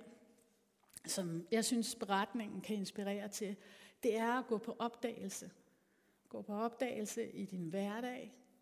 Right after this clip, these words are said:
din uge, i dit liv. Embedsmanden, han går hjem igen. Og det er egentlig, så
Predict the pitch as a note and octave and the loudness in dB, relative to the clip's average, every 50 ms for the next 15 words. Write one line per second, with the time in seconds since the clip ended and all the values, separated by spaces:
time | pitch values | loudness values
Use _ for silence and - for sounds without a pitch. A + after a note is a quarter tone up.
0 | _ _ _ _ _ _ - D#3 C#3+ D3+ - - _ - A#3 A3 A3+ A#3 A#3+ B3+ | _ _ _ _ _ _ -10 -10 -10 -10 -12 -14 _ 2 4 4 6 4 4 4
1 | C4+ C#4 C4+ C4 - - - - - - _ _ - G3 F3+ F3+ F3 F3+ F3 F#3+ | 2 2 0 -4 -12 -16 -18 -20 -20 -20 _ _ -6 -2 -2 -2 -2 -2 -2 -2
2 | G3+ - - - - - _ _ _ _ _ _ _ _ _ _ _ _ _ _ | -2 -4 -6 -16 -20 -20 _ _ _ _ _ _ _ _ _ _ _ _ _ _
3 | _ _ _ _ _ _ _ _ _ _ _ _ _ _ _ _ _ _ _ _ | _ _ _ _ _ _ _ _ _ _ _ _ _ _ _ _ _ _ _ _
4 | _ _ _ _ _ _ _ _ _ _ _ _ _ - A#3+ A#3+ C4+ E4+ D4 - | _ _ _ _ _ _ _ _ _ _ _ _ _ 2 6 8 8 8 8 8
5 | C#4+ C4 A#3+ A#3 B3 C4+ C#4 C4+ C#4 A#3 B3 B3+ C#4 C4 D4 C4+ A3+ G#3+ G#3+ A3 | 8 6 6 6 8 6 8 8 6 6 6 6 4 6 2 4 4 4 4 2
6 | A3 G#3 - - - - - - - - - A3 A3 G3 - - A#3 A#3+ A#3+ A#3 | 0 -2 -4 -14 -20 -20 -20 -16 -14 -2 0 0 0 0 -2 2 2 4 4 4
7 | A#3 G#3+ - B3+ A#3 A3 G#3 - - - | 2 0 0 0 0 0 -2 -4 -8 -10